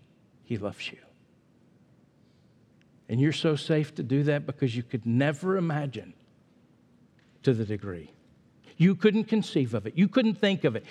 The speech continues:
It's beyond your ability to even calculate his love for you. That's what he's saying. He's piling words on where language fails.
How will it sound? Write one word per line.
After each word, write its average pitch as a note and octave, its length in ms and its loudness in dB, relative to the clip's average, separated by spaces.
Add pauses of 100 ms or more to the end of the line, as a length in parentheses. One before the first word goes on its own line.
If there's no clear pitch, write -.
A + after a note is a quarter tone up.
(140)
It's - 220 6
beyond G3 640 2
your G#3+ 160 2
ability F3+ 840 2
to D3 260 -4
even A3+ 420 4 (340)
calculate E3 920 -2 (1500)
his A2+ 200 0
love G#2+ 200 0
for - 140 -8
you. F#2+ 140 -6
That's D#3 240 -6
what A#3+ 60 -8
he's - 180 -8
saying. D4+ 440 -10 (1000)
He's - 100 -16 (100)
piling A3 640 2
words A3 420 0
on B2+ 420 -6 (1200)
where C#3 160 0
language C3 420 0
fails. - 540 -16